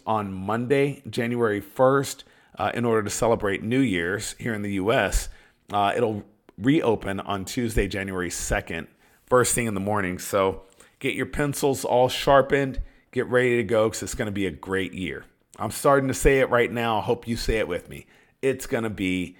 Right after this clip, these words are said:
a great year. And of course, the new trades from this week's show are all using the January nineteenth expiration, uh, which is only three weeks away. So we'll start off with the cover call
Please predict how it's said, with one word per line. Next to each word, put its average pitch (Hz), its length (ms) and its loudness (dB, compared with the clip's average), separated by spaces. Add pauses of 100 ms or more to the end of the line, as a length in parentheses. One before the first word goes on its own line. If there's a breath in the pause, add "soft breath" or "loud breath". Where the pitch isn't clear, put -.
(200 soft breath)
a 101 160 -8
great 85 480 -8
year. 73 320 -8 (580 soft breath)
And 151 280 2
of - 160 -8
course, 147 340 6
the 123 200 -2
new 147 260 -2
trades 107 540 0
from 98 180 -10
this 117 240 -4
week's 120 200 -2
show 107 520 0 (280 loud breath)
are 107 220 0
all 131 260 4
using 120 400 -2
the 101 100 -6
January 113 580 -2
nineteenth 113 760 -6
expiration, 104 920 -4 (340 soft breath)
uh, 104 140 2
which 104 200 -4
is 107 160 -8
only 117 240 -4
three 147 320 0
weeks 135 320 0
away. 95 320 -6 (1160 soft breath)
So 147 120 -8
we'll 147 100 -4
start 160 260 4
off 151 180 2
with 117 80 -4
the - 80 -2
cover 147 300 2
call 123 560 2